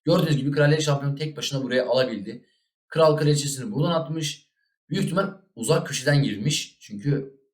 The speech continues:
e, klan kalesi binaya yakın olduğu için biraz risk alabilir. O yüzden uzak köşeden girmeyi tercih etmiş. Şu ana kadar arkadaşlar gördüğünüz gibi herolarını ne yaptı? Yönelterek tertemiz bir şekilde ilerletti. Abi Zeblin'i Cehennem Kulesi'nin olduğu yere yollamış. Uuu, saldırına bakar mısın abi?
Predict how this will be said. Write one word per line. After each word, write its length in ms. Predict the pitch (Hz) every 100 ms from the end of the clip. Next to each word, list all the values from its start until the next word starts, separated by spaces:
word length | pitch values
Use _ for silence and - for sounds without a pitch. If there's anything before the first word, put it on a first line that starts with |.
| _
e, 260 | 90 92 90
klan 220 | 104 120
kalesi 320 | 120 117 107
binaya 220 | 104 110 113
yakın 200 | 123 123
olduğu 240 | 117 139
için 280 | 139 143 -
biraz 300 | 120 - 110
risk 180 | 113 110
alabilir. 560 | 113 104 113 135 - _ _ -
O 140 | 151
yüzden 260 | 123 151 143
uzak 260 | 123 139
köşeden 320 | - - 139 131
girmeyi 320 | 135 123 143
tercih 320 | 117 117 120
etmiş. 380 | - - - - _ _ _
Şu 140 | - 180
ana 160 | 170
kadar 120 | 156
arkadaşlar 360 | 151 143 147 123
gördüğünüz 400 | 110 127 151 147
gibi 240 | 151 147
herolarını 800 | - 147 135 123 151 156 180 - _ _ _ _ _ 151
ne 80 |
yaptı? 300 | 175 151 160
Yönelterek 580 | 143 139 151 151 160 156
tertemiz 340 | 151 143 139 110
bir 60 |
şekilde 380 | - 117 104 -
ilerletti. 460 | 147 151 151 147 -
Abi 280 | 117 127 107
Zeblin'i 640 | 123 151 143 127 156 - _ _ _ _ _ _ -
Cehennem 340 | 123 123 151
Kulesi'nin 340 | 147 139 147 117
olduğu 260 | 117 117
yere 120 | 139
yollamış. 540 | 143 107 98 107 147 -
Uuu, 500 | 185 208 202 175 151
saldırına 520 | - 131 135 135 135
bakar 240 | 135 160 160
mısın 260 | - 113
abi? 240 | 107 95